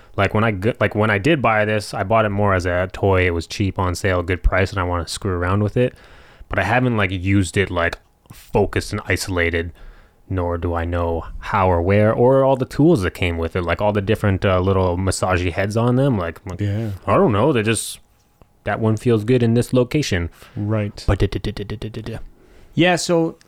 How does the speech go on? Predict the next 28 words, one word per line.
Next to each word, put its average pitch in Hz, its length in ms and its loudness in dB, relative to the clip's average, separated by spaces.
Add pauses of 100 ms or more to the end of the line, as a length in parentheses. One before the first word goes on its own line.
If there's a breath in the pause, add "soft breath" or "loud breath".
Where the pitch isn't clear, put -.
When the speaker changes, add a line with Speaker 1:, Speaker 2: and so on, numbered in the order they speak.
(180)
Speaker 2:
if 135 180 0
we 160 80 2
talk 185 240 2
about 170 180 2
the 113 220 2 (160)
economics 110 600 0
of 98 120 -2
it, 101 100 -6
sure, 180 380 2
it's 131 220 -4
cheaper 135 420 0
than 110 140 0
a 107 40 2
massage. 101 460 -4
Like, - 180 -4
you 131 100 0
could, 101 220 -2 (280 loud breath)
you 156 140 2
can - 20 2
buy 117 100 4
a 104 60 2
really 113 220 4
expensive 117 520 -2
one, 95 160 -2
like 98 140 -2
the - 80 -10
Theragun 110 460 2
Pro 107 440 2